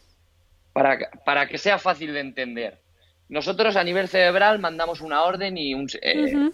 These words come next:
Speaker 1: eh, unas conexiones neuronales, eh, mediante vía eléctrica, a, estimulan el músculo, ¿no? Eh, cuando fallan estas conexiones, cuando falla el nervio, eh, digamos que el músculo pierde esa función de contracción,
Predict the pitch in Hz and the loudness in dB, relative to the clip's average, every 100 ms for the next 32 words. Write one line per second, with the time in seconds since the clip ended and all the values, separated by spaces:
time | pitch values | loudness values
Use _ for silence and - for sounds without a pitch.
0 | - 76 73 62 - 135 139 139 127 127 | -2 -6 -4 -6 2 2 4 2 2 2
1 | 127 120 117 123 160 190 190 156 - 98 | 4 4 4 4 4 2 0 -4 -8 -8
2 | 87 104 107 107 104 95 123 131 139 - | -6 -6 -6 -4 -6 -2 0 2 0 -4
3 | 175 196 196 - 113 - 117 - 123 139 | 0 4 4 2 -4 -6 -8 -8 -4 2
4 | 139 131 113 117 - 95 90 101 160 - | 2 2 0 -2 -6 -8 -4 -4 -4 -8
5 | _ _ _ - _ - 127 123 135 131 | _ _ _ -20 _ 2 2 4 4 4
6 | 135 131 151 156 156 151 147 143 - 143 | 2 0 2 4 2 -2 -6 -8 -6 -8
7 | 143 - 190 202 202 151 127 117 131 135 | -8 -6 -6 -6 -4 -4 -4 -2 0 2
8 | 135 160 165 180 185 - 123 113 107 90 | 2 0 0 2 0 0 0 2 2 -2
9 | _ _ 131 123 135 135 135 131 - 143 | _ _ 0 2 4 2 2 2 4 2
10 | 143 147 123 117 113 - - 113 131 123 | 4 4 4 4 4 2 -6 -6 -4 -2
11 | 120 117 123 123 110 98 - - 170 226 | 0 2 2 2 0 -2 -6 0 0 0